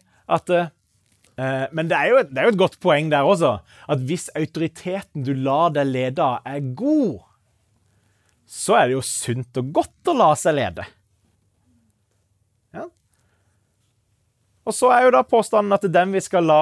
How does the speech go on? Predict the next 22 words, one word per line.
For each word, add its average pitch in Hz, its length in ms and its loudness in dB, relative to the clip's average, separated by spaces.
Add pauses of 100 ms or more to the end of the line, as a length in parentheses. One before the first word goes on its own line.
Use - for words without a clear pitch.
oss 160 160 -4
lede, 139 460 0 (500)
eh, 117 240 -2 (160)
av, 139 320 0
er - 160 -4
jo 156 140 2
Gud, 208 320 2
så 160 100 -2
den 160 140 0
er - 180 -4
åpenbart 180 480 0 (140)
god. 170 340 2 (400)
Og, 120 80 -2 (300)
og - 100 2
det 175 80 4
er 175 60 -2
nettopp 220 400 0
den 170 100 0
autoritet 135 640 -4 (760)
som 147 300 -6
gir 139 220 0
mening 113 560 -6